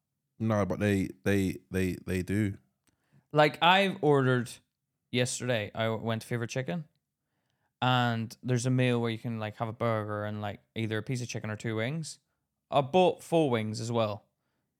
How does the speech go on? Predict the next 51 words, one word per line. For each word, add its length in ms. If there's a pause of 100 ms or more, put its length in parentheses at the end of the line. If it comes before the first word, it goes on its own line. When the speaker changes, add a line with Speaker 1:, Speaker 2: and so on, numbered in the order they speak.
(220)
Speaker 2:
but 120
then 100
when 100
I 40
got 160
home, 240
I 20
realized 400
they'd 80
only 160
give 140
me 60
the 80
burger, 420
the 140
burger 340
meal 300 (420)
and 160
the 40
four 200
wings. 400
I 60
didn't 180
get 120
my 100
free 200
piece 220
of 60
chicken 280
or 140
the 80
two 160
wings, 380 (440)
so 160
I'm 60
gonna 140
go 100
back 240
there 100
today 240
and 100
ask 240
for 180
it. 60 (1600)
Speaker 1:
Yeah. 360 (220)
Speaker 2:
Just 180
out 100
of 100
principle. 420 (460)
Speaker 1:
Of 140
course. 520